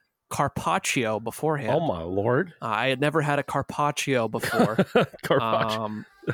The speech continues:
Speaker 1: so, akin to a tartare, I had some raw Wagyu as well. Um, and, uh,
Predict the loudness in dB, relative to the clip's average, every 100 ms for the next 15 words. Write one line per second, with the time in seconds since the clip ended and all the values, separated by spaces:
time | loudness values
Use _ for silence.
0 | -6 -10 -8 -2 2 2 2 -2 _ -12
1 | -12 _ _ -6 0 2 2 2 2 2
2 | 2 0 2 2 2 2 0 0 0 0
3 | 2 4 2 2 0 -2 -2 -2 -4 -4
4 | -4 -4 -8 _ _ _ _ -8 -6 -4
5 | -4 -6 -10 -10 -8 -4 -2 0 0